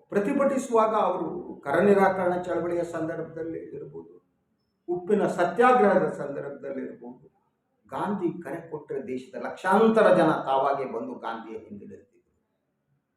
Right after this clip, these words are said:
ಗಾಂಧಿ ಅದಕ್ಕೆ ಮಾರ್ಗದರ್ಶನ ಮಾಡ್ತಿದ್ರು. ಯಾವ ಸಂದರ್ಭದಲ್ಲೂ ಕೂಡ ಪ್ರತಿಭಟನೆಗಳು ಮತ್ತು ಹಿಂಸಾಚಾರ ಏನಿದೆ, ಅದು ಹಿಂಸಾಚಾರವೇ ವಿಜೃಂಭಿಸ್ತಾ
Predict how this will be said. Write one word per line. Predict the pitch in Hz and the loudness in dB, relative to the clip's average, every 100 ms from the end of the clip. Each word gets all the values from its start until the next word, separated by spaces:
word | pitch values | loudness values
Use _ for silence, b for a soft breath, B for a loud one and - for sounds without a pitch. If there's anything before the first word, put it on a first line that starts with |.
| _ _ 101 | _ _ -6
ಗಾಂಧಿ | 185 190 175 - - 123 | -2 -2 -2 -6 -10 -10
ಅದಕ್ಕೆ | 127 135 | -10 -8
ಮಾರ್ಗದರ್ಶನ | 107 110 123 120 101 - 101 95 | -6 -6 -6 -8 -10 -12 -16 -18
ಮಾಡ್ತಿದ್ರು. | - - _ _ _ _ _ _ _ _ _ | -18 -20 _ _ _ _ _ _ _ _ _
ಯಾವ | 107 139 214 | 2 6 10
ಸಂದರ್ಭದಲ್ಲೂ | 214 160 165 196 165 185 180 170 160 | 8 8 6 8 8 6 6 6 4
ಕೂಡ | - 127 131 - - - - _ _ _ _ _ _ _ _ _ _ | 2 -4 -2 -2 -4 -10 -20 _ _ _ _ _ _ _ _ _ _
ಪ್ರತಿಭಟನೆಗಳು | - 160 233 196 196 196 175 175 175 | -2 0 2 2 2 2 2 2 2
ಮತ್ತು | 160 147 147 147 | 2 -2 -8 -10
ಹಿಂಸಾಚಾರ | 135 143 - 156 147 135 123 | -10 -12 -8 -4 -4 -2 -2
ಏನಿದೆ, | 127 117 113 113 101 - - _ _ _ _ | -2 -4 -8 -8 -10 -12 -18 _ _ _ _
ಅದು | - - 175 - - _ _ _ _ _ _ _ _ _ _ _ _ _ _ _ _ _ _ - | -12 -8 -8 -10 -16 _ _ _ _ _ _ _ _ _ _ _ _ _ _ _ _ _ _ -8
ಹಿಂಸಾಚಾರವೇ | 156 202 202 190 185 165 147 151 147 190 - - | -2 -2 2 2 2 2 2 2 0 -2 -4 -6
ವಿಜೃಂಭಿಸ್ತಾ | 135 143 160 175 170 - - 156 - | -8 -2 6 6 6 2 -8 -12 -12